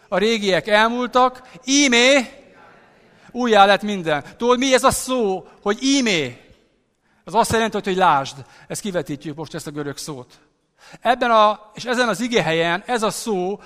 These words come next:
hogy ímé újjá lett minden, ezzel Pál apostol azt mondja, hogy lásd meg, újjá lett minden. Tehát aki Krisztusban van, új teremtés az, a régiek elmúltak. Ímé, azaz lásd meg,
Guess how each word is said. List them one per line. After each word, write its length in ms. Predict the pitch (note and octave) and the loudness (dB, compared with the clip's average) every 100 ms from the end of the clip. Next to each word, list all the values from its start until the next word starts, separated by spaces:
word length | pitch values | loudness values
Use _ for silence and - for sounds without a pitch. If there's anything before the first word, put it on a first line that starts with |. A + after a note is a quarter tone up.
| - | -12
hogy 180 | F3+ B3 | -10 -2
ímé 460 | C#4+ C#4+ G#3+ D#3+ | 0 2 0 -2
újjá 360 | E3+ A3+ G#3+ F#3+ | -4 -2 4 4
lett 200 | F3+ - | 4 -2
minden, 500 | G#3+ A3 A3+ B3 B3+ - | -6 -2 2 2 0 -8
ezzel 240 | - F3+ G3+ | -6 0 2
Pál 180 | A#3 A3 | 4 2
apostol 380 | G#3+ G3 G#3+ | 0 -4 0
azt 160 | A3 - | 0 -2
mondja, 280 | F#3+ F#3+ F#3+ | -8 -4 -2
hogy 140 | G3 | 0
lásd 380 | A3 C4 G#3+ F3+ | 4 6 6 4
meg, 380 | G3+ D3+ C3+ B2 _ _ _ _ _ _ _ _ _ _ _ | 2 2 0 -14 _ _ _ _ _ _ _ _ _ _ _
újjá 320 | G#3 F3+ D#3 | -8 0 2
lett 180 | D3+ D3 | 2 0
minden. 520 | D#3+ C#3+ C3+ B2 C3 _ _ _ _ _ _ _ _ _ | -4 -8 -8 -8 -10 _ _ _ _ _ _ _ _ _
Tehát 180 | F3+ G3 | -4 -2
aki 100 | G#3+ | -2
Krisztusban 680 | C4 D4+ D4+ A3+ G3+ G#3+ G#3 | -2 -2 -4 -6 0 0 2
van, 380 | A3 A3 A#3+ - - - | 4 4 0 -10 -20 -10
új 200 | B3 B3 | -4 -2
teremtés 640 | A#3 G#3 G#3 G3 F#3+ E3+ | 4 4 4 0 -2 -2
az, 160 | F3 D3 | -2 -2
a 60 | |
régiek 460 | F#3 A#3 G#3+ A3 G#3 | -2 -2 0 0 2
elmúltak. 760 | A3 G#3 D#3+ C#3+ C3+ C3+ - - _ - | 2 2 0 -6 -8 -10 -10 -20 _ -8
Ímé, 680 | C4+ D4+ D4+ A#3+ A#3 C4 - - _ _ - | 0 2 6 6 6 4 -2 -20 _ _ -4
azaz 260 | A3 G#3 | 0 2
lásd 380 | F#3+ C#4 C#4 G3 | 6 8 8 6
meg, 460 | A#3+ A3 C#3+ B2+ | 6 6 4 -2